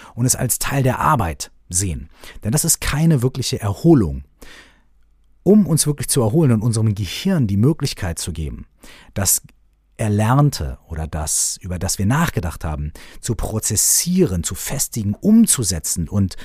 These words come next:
richtig einzuordnen, brauchen wir diese kleinen Pausen des tatsächlichen Nichtstuns in Anführungsstrichen.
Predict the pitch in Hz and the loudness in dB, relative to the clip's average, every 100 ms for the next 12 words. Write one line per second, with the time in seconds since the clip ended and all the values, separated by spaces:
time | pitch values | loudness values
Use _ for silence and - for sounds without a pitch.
0 | - - - 135 - 123 123 165 - 87 | -16 -18 -6 -4 -2 -2 0 0 0 -4
1 | 80 90 143 - _ _ _ _ _ 98 | -4 0 0 0 _ _ _ _ _ -6
2 | 92 107 165 - 165 151 113 101 - 110 | -2 0 0 2 2 2 0 -4 -2 0
3 | 123 117 98 131 139 160 - - - 104 | 2 0 0 -2 0 -2 -4 -14 -8 -6
4 | - 110 - 151 143 - 135 - - 104 | -2 0 0 -2 -4 -2 -2 -2 -2 0
5 | 117 - - - - - - 104 92 76 | 0 -2 -8 -8 -8 -18 -10 -4 -2 -2
6 | - 82 78 92 95 78 - - - | -4 -6 -4 -4 -2 -4 -6 -12 -18